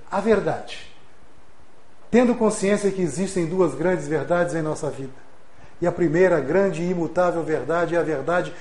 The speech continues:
do Evangelho que Jesus Cristo nos colocou. São verdades eternas e duradouras. E a segunda grande verdade é que nos propomos aqui hoje,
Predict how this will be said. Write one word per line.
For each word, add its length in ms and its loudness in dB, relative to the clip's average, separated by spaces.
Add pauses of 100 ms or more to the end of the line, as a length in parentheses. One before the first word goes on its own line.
(180)
do 100 2
Evangelho 580 2
que 100 -6
Jesus 420 -2
Cristo 340 -2
nos 120 -8
colocou. 440 -4 (920)
São 100 -4
verdades 520 0
eternas 520 -2
e 40 -6
duradouras. 720 -6 (340)
E 80 4
a 60 6
segunda 440 2
grande 320 2
verdade 480 4
é 40 2
que 100 -4
nos 140 2
propomos 520 2
aqui 180 -2
hoje, 280 -4